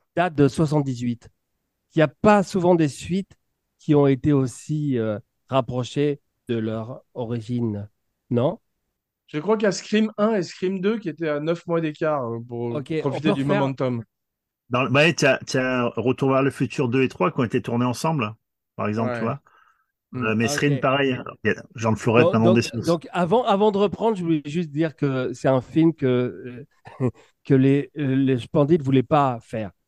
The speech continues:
Speaker 1: C'est-à-dire le,
Speaker 2: Ouais.
Speaker 1: les Bronzés deux, ils voulaient pas. Donc, c'est extraordinaire qu'il a réussi à être monté très rapidement pour une somme modique.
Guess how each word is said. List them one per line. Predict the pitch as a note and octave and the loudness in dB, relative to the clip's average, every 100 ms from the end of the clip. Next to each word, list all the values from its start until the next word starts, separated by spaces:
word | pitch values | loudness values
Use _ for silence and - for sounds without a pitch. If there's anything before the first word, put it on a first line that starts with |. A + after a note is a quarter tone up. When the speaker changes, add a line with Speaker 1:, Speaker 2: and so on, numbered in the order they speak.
| _ | _
Speaker 1:
C'est-à-dire | _ - A#2 A#2 | _ -4 0 2
le, | A2+ A#2 B2 | 0 -2 -4
Speaker 2:
Ouais. | A#2 | -4
Speaker 1:
les | |
Bronzés | B2+ C3 C3 C3 | 2 4 4 4
deux, | C3+ D#3+ | 6 4
ils | |
voulaient | A#2+ A#2+ A2+ | 4 0 -2
pas. | - G#2+ F2+ _ _ _ | -4 -10 -10 _ _ _
Donc, | D3+ | 0
c'est | D3 D#3+ D3+ | 2 -2 -2
extraordinaire | C#3+ - C#3+ D3 D#3+ F3+ | -4 -4 -4 0 0 0
qu'il | - C3 | 0 0
a | |
réussi | B2 B2 - | 0 -2 -2
à | C3 | -2
être | A#2 | 0
monté | C3 C3+ E3 E3+ E3 _ _ | 0 2 2 0 -2 _ _
très | - G#3 | -6 -2
rapidement | F#3+ D3+ E3+ F3+ G#3+ E3+ _ | -2 -2 -2 0 0 -4 _
pour | D#3 D#3+ | 0 2
une | D3+ | 0
somme | - E3+ D#3 - | 2 2 2 -2
modique. | C#3 D3 D#3+ E3 F#3+ | 0 2 2 -2 -8